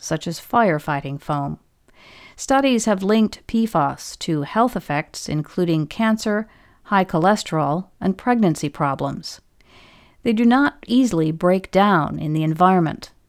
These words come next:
and have contaminated groundwater throughout the U S.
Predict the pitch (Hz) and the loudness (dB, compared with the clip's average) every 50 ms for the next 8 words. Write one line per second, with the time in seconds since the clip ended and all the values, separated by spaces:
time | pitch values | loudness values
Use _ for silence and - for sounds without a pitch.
0 | _ _ - - 156 151 160 180 202 202 185 202 190 185 - - - 170 156 - | _ _ -8 -4 -2 0 0 0 0 0 -2 -2 -2 -2 -2 -2 -2 -2 -2 -2
1 | - 226 220 214 214 202 185 175 165 156 156 156 - 160 170 196 240 240 214 170 | -2 0 2 2 2 2 2 0 0 -2 -4 -2 0 2 4 6 6 4 4 2
2 | 147 143 143 - 170 180 175 - - 214 202 202 214 220 214 - - - 165 170 | 0 0 0 -2 -4 -6 -6 -4 -2 -2 0 2 2 2 2 0 0 -2 -2 2
3 | 175 185 190 214 214 196 151 - - - - - | 2 2 2 4 2 2 0 -2 -6 -12 -16 -16